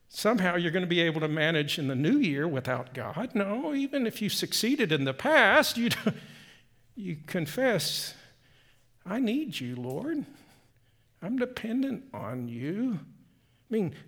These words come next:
don't, Paul's right, don't let any person think that they can stand on their own, or they'll fall. So it begins by us recognizing, by you recognizing your vulnerability.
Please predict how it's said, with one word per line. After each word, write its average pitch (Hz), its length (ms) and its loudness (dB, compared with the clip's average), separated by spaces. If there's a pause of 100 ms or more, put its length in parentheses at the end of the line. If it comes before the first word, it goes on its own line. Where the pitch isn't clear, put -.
(200)
don't, 226 440 -4
Paul's 240 280 4
right, 254 160 6
don't 220 180 2
let 277 140 4
any 302 160 6
person 262 340 0
think 180 240 0
that - 180 -6
they 120 100 -2
can 113 220 -4
stand 123 680 -4 (680)
on 123 160 -4
their 117 240 -6
own, 127 320 -12 (1700)
or 165 100 -4
they'll 160 120 -6
fall. 220 480 -8 (1600)
So 233 240 -6
it 320 80 -6
begins 208 480 2
by 196 260 4
us - 380 2 (260)
recognizing, 151 920 0
by 180 160 0
you 196 480 2 (400)
recognizing 156 1120 0
your 170 160 -4
vulnerability. 151 1000 -4